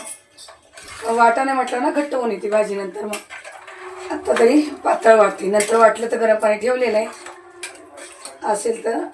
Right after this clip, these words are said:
असं जास्त घट्ट वाटली तर टाकेल मी. आणि याचे आता तीन शिट्या करून घेणार आहेत.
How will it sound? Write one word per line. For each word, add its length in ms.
असं 220
जास्त 240
घट्ट 220
वाटली 340
तर 60
टाकेल 360
मी. 140
आणि 120
याचे 200
आता 220
तीन 160
शिट्या 260
करून 200
घेणार 260
आहेत. 180